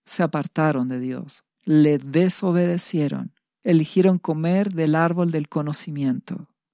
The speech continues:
del bien y del mal. Ellos querían decidir el bien y el mal para sus propias vidas, y ellos tomar el control de sus vidas, igual que el ser humano actual. Y eso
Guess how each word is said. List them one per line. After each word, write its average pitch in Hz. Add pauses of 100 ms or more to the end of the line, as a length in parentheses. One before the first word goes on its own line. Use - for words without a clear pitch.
(160)
del 135
bien 160
y 156
del 147
mal. 127 (760)
Ellos 175
querían 226
decidir 175 (160)
el 156
bien 180
y 180
el 147
mal 165
para 170
sus 165
propias 156
vidas, 139 (540)
y 175
ellos 220
tomar 185
el 180
control 160
de 156
sus 151
vidas, 135 (500)
igual 151
que 160
el 151
ser 147
humano 127
actual. 143 (1200)
Y 170
eso 196